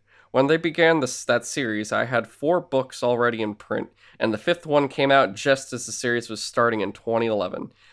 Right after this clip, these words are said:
Speaker 2: I had a five-book head start, and these are gigantic books,
Speaker 1: Yeah.
Speaker 2: as you know.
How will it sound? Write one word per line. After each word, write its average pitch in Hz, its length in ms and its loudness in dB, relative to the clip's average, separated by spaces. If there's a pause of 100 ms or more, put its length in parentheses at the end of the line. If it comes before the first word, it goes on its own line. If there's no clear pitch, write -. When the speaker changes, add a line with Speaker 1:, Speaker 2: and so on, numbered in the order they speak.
Speaker 2:
I 139 120 4
had 151 180 4
a 123 60 2
five-book 139 680 -4
head 127 240 -2
start, - 460 -2 (260)
and 113 140 2
these 131 160 0
are 110 120 2
gigantic 113 720 0
books, - 480 -6 (100)
Speaker 1:
Yeah. 113 200 0
Speaker 2:
as 120 200 0
you 107 160 -2
know. 110 420 0